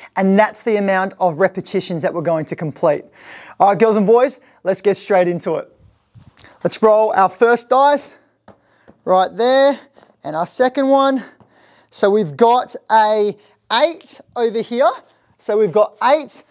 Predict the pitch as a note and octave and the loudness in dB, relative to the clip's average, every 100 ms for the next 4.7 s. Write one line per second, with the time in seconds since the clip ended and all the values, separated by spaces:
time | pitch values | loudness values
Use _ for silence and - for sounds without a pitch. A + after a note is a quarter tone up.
0 | _ _ - G#3 - B3 C4 C4 A3+ B3 | _ _ -6 -6 -2 -2 2 2 2 -2
1 | A#3+ A#3+ A#3 B3 - B3 A#3 A3+ - C#4 | -4 -2 -2 -2 -4 -6 -4 -6 -4 -2
2 | E4 - _ _ _ _ F#3 G3+ F3 G#3 | -2 -2 _ _ _ _ 0 0 0 -2
3 | G#3+ G#3 - G#3+ G#3+ E3+ A3 B3+ D#4+ D#4 | 0 -4 -4 0 0 2 4 4 0 -2
4 | _ - - F#3+ - A3+ C4+ | _ -14 -10 -8 -2 0 0